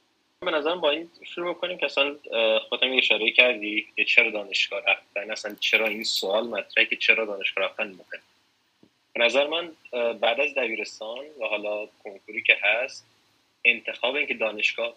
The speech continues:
بری یا نری اولین انتخاب مهمیه که می‌شه گفت مسئولیتش با خودته. یعنی حالا فشار خانواده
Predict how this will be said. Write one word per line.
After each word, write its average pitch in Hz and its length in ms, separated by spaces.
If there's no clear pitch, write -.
بری 107 220
یا 104 200
نری 104 300
اولین 107 340
انتخاب 117 500
مهمیه 123 640
که 131 460
می‌شه - 180
گفت 127 220
مسئولیتش 113 640
با 110 100
خودته. - 460
یعنی 110 160
حالا 110 240
فشار 110 400
خانواده 101 440